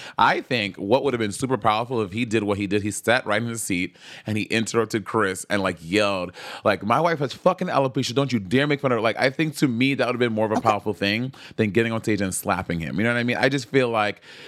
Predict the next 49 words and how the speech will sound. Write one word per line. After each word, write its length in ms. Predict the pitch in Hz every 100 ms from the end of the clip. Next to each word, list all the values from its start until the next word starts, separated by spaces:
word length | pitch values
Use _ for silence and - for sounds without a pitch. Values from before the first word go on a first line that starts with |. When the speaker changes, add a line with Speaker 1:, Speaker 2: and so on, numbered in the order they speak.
| - - - -
Speaker 1:
like, 260 | - 131 107
like, 200 | 135 120
you 320 | 104 127 165
can, 200 | 170 170
like, 220 | 151 143
if 440 | 123 127 - 165 170
he 120 | 202
said 200 | - 165
it, 60 | 143
that 100 | 151
would 100 | 165
be 120 | 151
heckling 360 | 156 175 135
him. 220 | 101 87 92
Like, 160 | 101
like 200 | 101 120
people 180 | 139 151
do 140 | 123 127
to 140 | 135
comedians 400 | 131 131 123 123
all 100 | 110
the 100 | 120
time 240 | 113 143 135
at 40 |
the 60 | 101
shows. 220 | 98 90
You 80 | 101
heckle 260 | 117 143
a 40 | 156
comedian 400 | 139 117 101 101
and 80 | 98
you 100 | 101
embarrass 420 | 101 107 123 120
him 80 | 117
that 220 | 113 120
way. 240 | 87 76 - - - -
I 160 | 117 127
think 240 | 151 147
to 100 | 135
me, 160 | 123 104
to 200 | - 170
me, 360 | 170 185 143 101
that 220 | - 123
would 80 | 123
have 60 |
been 100 | 120
a 80 | 110
stronger 340 | 104 110 104 98
thing 360 | 110 95 92